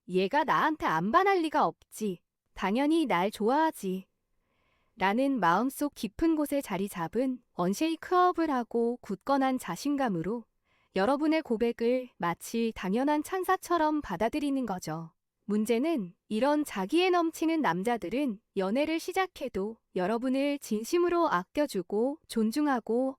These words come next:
아끼고 사랑하기보다는 자신의 자존감을 채우고 우월감을 느끼는 도구, 빛나는 조명처럼 자신을 돋보이게 해주는 존재로 생각할 가능성이 높다는 겁니다.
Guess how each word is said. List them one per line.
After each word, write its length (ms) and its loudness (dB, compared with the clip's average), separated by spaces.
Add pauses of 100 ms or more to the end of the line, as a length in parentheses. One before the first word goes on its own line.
아끼고 600 -2
사랑하기보다는 1160 -2 (480)
자신의 540 0
자존감을 640 0
채우고 760 0 (120)
우월감을 680 2
느끼는 560 -2
도구, 460 -4 (520)
빛나는 520 2
조명처럼 840 -2 (120)
자신을 500 -2
돋보이게 640 0
해주는 400 0
존재로 500 -2
생각할 500 -2
가능성이 760 -4
높다는 480 0
겁니다. 580 -4